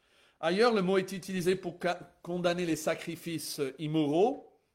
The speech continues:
en Exode huit, vingt-six, la perversion sexuelle grossière, comme en Lévitique dix-huit, verset vingt-six, ou encore l'idolâtrie. Donc vous voyez, le mensonge est vraiment quelque chose que Dieu déteste,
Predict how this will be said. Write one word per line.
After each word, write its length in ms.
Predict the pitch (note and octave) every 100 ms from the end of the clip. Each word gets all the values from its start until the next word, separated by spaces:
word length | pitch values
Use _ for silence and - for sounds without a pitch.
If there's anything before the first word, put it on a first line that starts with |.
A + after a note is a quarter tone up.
| _
en 120 | D#3
Exode 300 | E3 D3 F3
huit, 180 | D#3+ F3
vingt-six, 640 | E3 D#3 - G#3+ C4 - - - - _ D#3
la 120 | E3
perversion 840 | E3+ G#3 F3+ F#3 - G3+ F#3+ F3+
sexuelle 720 | - - F#3 - F#3 F#3 E3+
grossière, 920 | C3+ D#3+ G#3+ - F#3 F3+ A3 B3 A#3 -
comme 160 | E3 E3
en 60 |
Lévitique 420 | E3 D#3+ E3 E3
dix-huit, 340 | D#3 D#3+ D#3+ E3+
verset 300 | D#3 D3 D#3
vingt-six, 680 | D3 C#3+ G3+ B3+ - - _ _ _ _ _ _ _ _
ou 140 | A3 A#3
encore 480 | A3+ A#3 B3 B3 F#3+
l'idolâtrie. 840 | A3+ A3+ A3+ G#3 G#3 C4 A#3+ - - -
Donc 120 | F#3 E3+
vous 40 |
voyez, 280 | G3 B3+ C#4
le 100 | G#3+
mensonge 560 | A3+ C4+ - C#4 B3
est 40 | G3
vraiment 340 | F#3+ G#3 B3
quelque 320 | - F#3+ A#3
chose 280 | A3 G#3 G#3
que 120 | -
Dieu 440 | F3 D3 D3+ G#3 A3 D#3 - - _ -
déteste, 920 | D4 - B3+ A#3 - - - - -